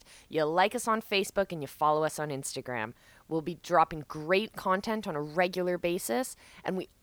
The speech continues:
always want to hear from you. So let us know. What are you into? What are you learning? What do you want to hear? Mwah! All my love to you. See you next episode. Make sure you subscribe to get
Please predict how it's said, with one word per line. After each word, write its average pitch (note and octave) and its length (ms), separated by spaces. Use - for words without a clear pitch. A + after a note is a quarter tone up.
always B3 400
want F#3 160
to - 80
hear F3+ 180
from D#3+ 220
you. D3 260
So F3 180
let G#3 180
us C#4 180
know. B3+ 300
What D3+ 260
are A#3 40
you C4 180
into? C#4 420
What D3+ 140
are F3 40
you G#3 120
learning? G3+ 580
What E3+ 220
do G#4+ 40
you G4+ 120
want D#4+ 240
to C#4+ 60
hear? G#3+ 760
Mwah! G#3+ 840
All E3+ 160
my F#3 160
love F3+ 280
to G3+ 120
you. D3 260
See - 220
you F3 100
next E3 240
episode. B2 500
Make F3 160
sure F#3+ 200
you G#3 120
subscribe G3+ 600
to - 80
get - 160